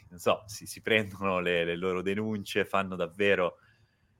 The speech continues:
eh, le loro, le loro stupidate in giro, quindi lui cresce vedendo questa cosa e magari aspirando a questa cosa. È, è questo un po' quello che, che volevo dire.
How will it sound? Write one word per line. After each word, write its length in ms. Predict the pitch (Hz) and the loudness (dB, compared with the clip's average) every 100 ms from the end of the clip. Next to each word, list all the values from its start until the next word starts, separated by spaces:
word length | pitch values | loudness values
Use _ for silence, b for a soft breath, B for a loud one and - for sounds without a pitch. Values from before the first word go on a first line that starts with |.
| _ _ | _ _
eh, 640 | - - - - - - 82 | -20 -20 -20 -20 -20 -20 -14
le 80 | 85 | -8
loro, 540 | 87 87 87 85 85 | -2 0 2 4 4
le 140 | 82 | 2
loro 300 | 85 85 85 | 2 0 0
stupidate 640 | 85 - 90 92 87 87 92 | -2 -8 -8 2 2 2 -2
in 100 | 90 | -10
giro, 540 | 101 113 123 131 104 | -6 -2 2 2 2
quindi 320 | - 110 98 98 | -4 -8 -6 -6
lui 140 | 104 | -8
cresce 720 | - 98 - - 107 104 - _ _ | -4 -4 -4 -2 0 0 -2 _ _
vedendo 340 | 104 104 90 | -2 -2 -2
questa 320 | 90 107 143 | -6 -2 -2
cosa 460 | 131 113 110 110 127 | 2 6 6 4 2
e 60 | 95 | 2
magari 560 | 107 98 101 131 104 - | 2 4 4 2 -4 -8
aspirando 840 | 90 - 95 113 101 90 87 80 | -10 -6 6 8 8 4 -2 -4
a 120 | 87 | -8
questa 340 | 85 87 - 85 | -10 -10 -10 -4
cosa. 540 | 92 85 82 80 - _ | 0 0 0 -2 -4 _
È, 100 | 85 | -8
è 320 | 90 90 82 | -4 -6 -4
questo 300 | 107 95 - | -6 -6 -10
un 60 | 90 | -2
po' 160 | 92 | -2
quello 240 | 90 90 87 | 0 -4 -6
che, 300 | 90 85 - | -6 -6 -8
che 120 | - | -10
volevo 300 | 85 85 82 | -6 -6 -6
dire. 360 | 82 85 78 | -6 -6 -6